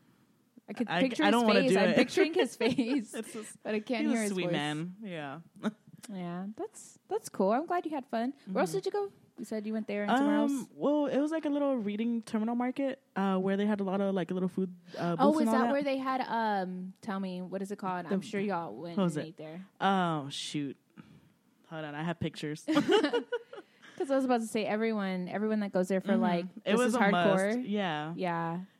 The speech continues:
Speaker 2: We, yeah, 'cause we didn't know what to do, and so that's why we, we, uh, reached out, like, "What do you do in Philly?" Um,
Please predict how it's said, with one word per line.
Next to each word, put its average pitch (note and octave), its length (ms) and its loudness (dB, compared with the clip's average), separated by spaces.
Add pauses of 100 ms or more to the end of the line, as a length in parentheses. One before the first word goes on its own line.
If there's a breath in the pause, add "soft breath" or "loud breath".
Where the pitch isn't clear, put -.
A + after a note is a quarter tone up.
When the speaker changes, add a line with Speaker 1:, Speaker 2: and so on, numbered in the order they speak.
(240)
Speaker 2:
We, G3 460 -4
yeah, A#3 160 -2
'cause A3 180 -2
we G3 80 0
didn't G#3+ 120 2
know G#3 80 2
what G3+ 100 -2
to - 80 -16
do, A3+ 360 -4
and F3+ 180 -4
so E3+ 260 -8
that's D#3+ 160 -8
why F3 80 -4
we, D#3+ 180 -8 (200)
we, E3+ 200 -8
uh, C3+ 380 -8 (220)
reached F3+ 280 -8
out, F3+ 220 -6
like, D#3 160 -12
"What C#3+ 120 -4
do D3 60 -4
you D#3 80 -4
do D#3 80 -2
in D#3 120 -2
Philly?" E3 420 -6 (220)
Um, E3+ 60 -10